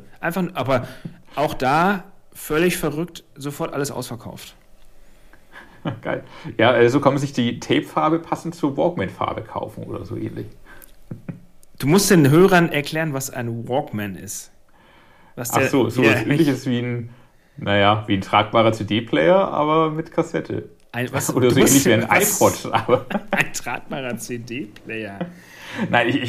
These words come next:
Speaker 2: ich, sind, sind Walkmans nicht sogar wieder in? Ich glaube, es gibt doch irgendwie auch, auch Handyhüllen in Walkman-Optik und so. Ich, ich glaube, das ist so ein Retro-Schick. Ich glaube, was ein Walkman ist, das,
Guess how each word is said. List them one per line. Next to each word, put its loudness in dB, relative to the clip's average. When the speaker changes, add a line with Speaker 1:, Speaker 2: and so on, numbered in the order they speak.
Speaker 2:
ich, -6
sind, -2
sind -4
Walkmans 2
nicht -4
sogar 4
wieder 2
in? 0
Ich -2
glaube, 4
es -4
gibt -2
doch -2
irgendwie -2
auch, 2
auch 0
Handyhüllen 0
in -2
Walkman-Optik -4
und -6
so. -2
Ich, -2
ich -8
glaube, 0
das -2
ist -8
so -2
ein 0
Retro-Schick. -4
Ich -20
glaube, -10
was -8
ein -10
Walkman -6
ist, -14
das, -4